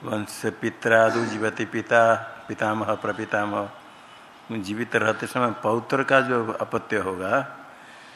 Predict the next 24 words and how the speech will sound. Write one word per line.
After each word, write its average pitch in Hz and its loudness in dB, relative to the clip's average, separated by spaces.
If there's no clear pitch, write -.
पौत्र 107 0
होता 113 0
है 117 4
तृतीय, 113 -2
उसका 117 2
अपत्य 107 -2
चतुर्थ 120 -2
आदि 113 0
तद 123 6
युव 117 2
संज्ञमेव 104 0
स्यात्। - -4
युव 110 -2
संज्ञ 120 -2
एव, 113 0
गोत्र 113 -2
संज्ञ 110 0
नहीं 107 -2
होकर 113 -2
के 135 -4
युव 107 0
संज्ञ 98 -6
हो 92 -8
जाएगा। 95 -8